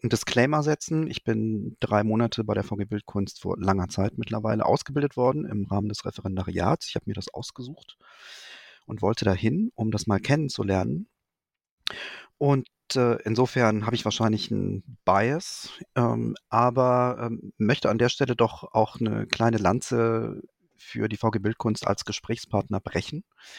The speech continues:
Äh, aus eigener Erfahrung, ähm, als Betreuer von studentischen Ausstellungsgruppen und verschiedenen Low- bis No-Budget-Projekten,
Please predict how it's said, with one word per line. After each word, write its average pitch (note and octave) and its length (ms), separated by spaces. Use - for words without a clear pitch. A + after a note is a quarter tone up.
Äh, A#2+ 180
aus A#2+ 600
eigener B2 280
Erfahrung, C#3+ 640
ähm, A2 400
als - 160
Betreuer G#2 400
von G2+ 640
studentischen D3+ 520
Ausstellungsgruppen A#2 1300
und G2+ 200
verschiedenen G2+ 680
Low- A2 300
bis G#2+ 260
No-Budget-Projekten, A2 2000